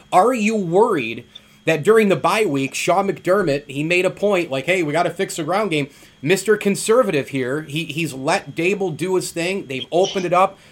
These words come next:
They've gone ten personnel, wideouts across the board. But do you think he's like, "Oh, man, maybe the ground game, I gotta get back to some of that defensive feeling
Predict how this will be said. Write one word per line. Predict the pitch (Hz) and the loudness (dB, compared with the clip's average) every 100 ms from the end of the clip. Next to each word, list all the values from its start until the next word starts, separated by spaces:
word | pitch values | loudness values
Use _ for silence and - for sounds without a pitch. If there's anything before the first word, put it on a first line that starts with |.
| - | -6
They've | 143 120 | -6 -2
gone | 139 175 196 | -2 0 -2
ten | - 190 | -2 -4
personnel, | 185 185 180 165 165 175 | -2 -4 -4 -2 0 0
wideouts | 131 151 190 196 - | -2 -2 0 0 -2
across | 165 185 180 - | -4 -2 -2 -4
the | |
board. | 156 190 175 147 - - | 0 2 2 -2 -16 -14
But | - 147 | -6 -4
do | 135 | -2
you | 208 220 | -2 -2
think | - 247 254 | -4 -6 -6
he's | - 170 | -6 -8
like, | 180 165 156 | -4 -4 -2
"Oh, | - 226 214 | 0 2 2
man, | 185 214 220 185 | 2 0 0 0
maybe | 175 202 220 | 0 -2 -2
the | 196 | -2
ground | 190 214 220 170 | 0 0 0 0
game, | 156 | 0
I | 151 | 0
gotta | 175 190 | 0 -2
get | 185 | 0
back | 185 190 | -2 -2
to | 165 | -4
some | 196 | -4
of | 180 | -2
that | 170 - | -4 -4
defensive | 190 180 196 185 185 139 - - _ - _ _ | -10 -4 -4 -2 -6 -6 -14 -20 _ -20 _ _
feeling | - - 254 233 135 123 | -12 -2 2 2 2 -4